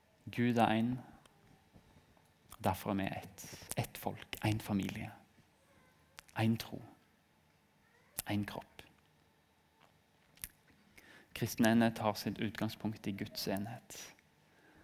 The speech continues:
For det tredje, kristen enhet berikes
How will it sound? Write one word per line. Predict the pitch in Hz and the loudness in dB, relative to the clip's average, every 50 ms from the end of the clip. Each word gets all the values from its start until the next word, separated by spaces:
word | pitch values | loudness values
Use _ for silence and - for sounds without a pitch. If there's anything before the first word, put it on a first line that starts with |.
| - - - - - _ - - - - - | -20 -20 -20 -20 -20 _ -20 -20 -18 -10 2
For | - 127 120 | 6 8 8
det | 120 120 | 8 6
tredje, | - - 104 92 92 98 117 113 - - - - - - - - - _ _ _ _ _ _ - - - - | 6 6 6 6 4 2 -2 -6 -8 -12 -20 -20 -20 -20 -20 -20 -20 _ _ _ _ _ _ -20 -16 -4 0
kristen | - 131 - - 127 117 117 | 0 2 4 6 6 6 6
enhet | 120 127 123 120 120 - - - - - 117 | 6 6 4 4 2 0 -4 -12 -12 4 8
berikes | 120 123 110 123 123 127 135 - - - 107 - - - - - - | 8 8 10 10 8 8 6 4 0 -2 -2 -2 -2 -4 -4 -6 -8